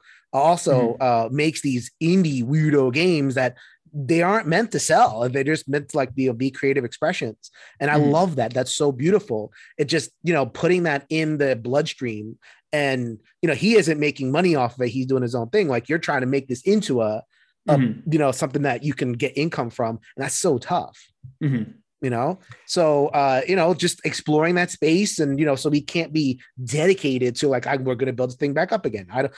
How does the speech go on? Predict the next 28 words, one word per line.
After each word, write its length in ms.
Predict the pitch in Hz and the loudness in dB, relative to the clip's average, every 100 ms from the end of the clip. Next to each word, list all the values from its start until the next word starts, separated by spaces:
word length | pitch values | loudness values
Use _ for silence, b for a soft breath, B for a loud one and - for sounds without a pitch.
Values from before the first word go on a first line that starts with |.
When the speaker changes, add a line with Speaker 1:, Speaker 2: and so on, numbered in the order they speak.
| B | B
Speaker 1:
I 80 | - | -2
don't 140 | 165 | 2
know 100 | 196 | 2
what's 160 | 240 160 | 2 0
gonna 160 | 120 | -4
happen. 300 | 107 104 113 | -6 -6 -6
That's 480 | 117 127 - - - _ B B B | -4 -4 -6 -12 -16 _ B B B
exciting, 600 | 135 131 - 175 254 311 | -4 -2 0 4 4 4
I 100 | 302 | 4
guess. 500 | 349 370 427 - - | 4 4 4 0 -2
Speaker 2:
Mm. 1120 | 151 240 - 214 - 208 269 - - - - 214 - | 0 0 0 -4 -2 -2 0 -2 -2 -4 -4 -6 -2
Speaker 1:
<laughs> 40 | |
Speaker 2:
I, 240 | 147 - - - | -4 -4 -14 -6
I 80 | 147 | -4
think 420 | 160 165 165 - _ - | -2 -2 -4 -12 _ -6
no 100 | 135 | -2
matter 160 | 123 | 0
what 160 | 117 117 | 0 -2
happens, 400 | 117 117 110 104 | -4 -6 -10 -12
I'll 200 | 110 101 | -14 -14
keep 280 | - 131 - | -6 -6 -4
creating 480 | 123 110 107 107 - _ | -4 -4 -6 -10 -16 _
playful 440 | - 113 107 110 | -10 -8 -8 -10
experiences. 720 | 104 - 104 98 95 - - - | -12 -12 -14 -12 -14 -16 -16 -8
You 120 | 135 | -2
know, 280 | 120 110 107 B B _ _ _ - | 0 0 -4 B B _ _ _ -6
there 120 | 120 | -2
are 520 | 120 123 123 117 - | 0 0 -2 -4 -16